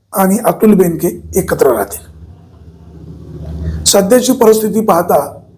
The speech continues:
जुन्नर तालुक्यातील राष्ट्रवादी काँग्रेस चांगली प्रबळ आहे,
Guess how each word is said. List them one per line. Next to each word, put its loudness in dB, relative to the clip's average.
जुन्नर 4
तालुक्यातील 4
राष्ट्रवादी 2
काँग्रेस 2
चांगली 4
प्रबळ 4
आहे, 0